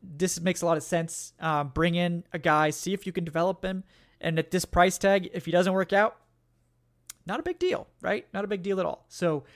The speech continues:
um, Scott definitely impressed me with his coverage.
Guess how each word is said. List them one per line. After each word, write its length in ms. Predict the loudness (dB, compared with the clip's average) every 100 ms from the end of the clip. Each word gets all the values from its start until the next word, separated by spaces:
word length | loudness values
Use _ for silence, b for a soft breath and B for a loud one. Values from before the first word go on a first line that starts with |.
| b -6
um, 420 | 0 2 0 -4 -12 _
Scott 300 | -2 6 6
definitely 240 | 6 0 -2
impressed 300 | 0 0 0
me 80 | -2
with 100 | -4
his 140 | -2
coverage. 480 | 2 4 4 -2